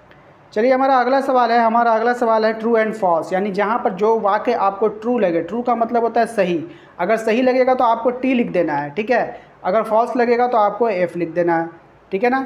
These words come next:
समझ गए। अगर true होगा तो t, false होगा तो एफ। तो चलिए हम start करते हैं, देखते हैं हमारा पहला सवाल। पहला सवाल है हमारा, three froggies went to school।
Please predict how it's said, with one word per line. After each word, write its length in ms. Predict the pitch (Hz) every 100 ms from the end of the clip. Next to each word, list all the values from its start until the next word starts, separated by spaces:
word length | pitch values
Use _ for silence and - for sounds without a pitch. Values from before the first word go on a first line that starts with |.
| -
समझ 240 | 196 226 226
गए। 160 | 254 262
अगर 200 | 180 196
true 260 | 196 247 240
होगा 200 | 240 240
तो 140 | 240
t, 260 | - 240 269 269 - _
false 360 | - 254 254 240
होगा 180 | 190
तो 120 | 180 175
एफ। 320 | 165 165 - - -
तो 60 | 165
चलिए 260 | 208 233
हम 160 | 226 240
start 320 | 226 170 156
करते 280 | - 147 156
हैं, 100 | 147
देखते 280 | 185 196 226
हैं 120 | 214
हमारा 220 | 214 208
पहला 260 | - 160 160
सवाल। 320 | 160 143 143 143 - - -
पहला 180 | 202 262
सवाल 260 | 269 262
है 60 | 254
हमारा, 260 | 254 254 262 -
three 320 | 247 269 262
froggies 500 | 254 226 226 254 226
went 300 | 214 214 208
to 80 | 226 220
school। 420 | - - 240 185